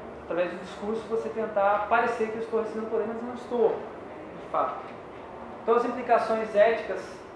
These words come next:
relacionadas ao design de interação, é, elas aparecem nesse momento que se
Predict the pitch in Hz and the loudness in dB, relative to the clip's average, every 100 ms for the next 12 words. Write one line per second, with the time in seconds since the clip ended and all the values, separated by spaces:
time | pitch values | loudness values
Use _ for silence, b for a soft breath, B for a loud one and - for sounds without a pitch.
0 | - - - 175 175 180 180 175 180 185 | -14 -14 -10 -2 -2 0 -2 -2 -4 -6
1 | 175 - 170 160 - 240 - - - - | -8 -6 -2 -2 0 0 0 -2 -10 -12
2 | - - - - - - - 175 175 180 | -14 -14 -14 -14 -14 -14 -2 0 2 0
3 | 175 170 160 190 202 196 196 190 196 208 | 0 0 -2 -4 -4 -2 0 2 2 2
4 | 214 202 214 226 226 - 220 202 214 - | 4 4 4 0 -4 -2 -2 0 -2 -4
5 | - - | -8 -12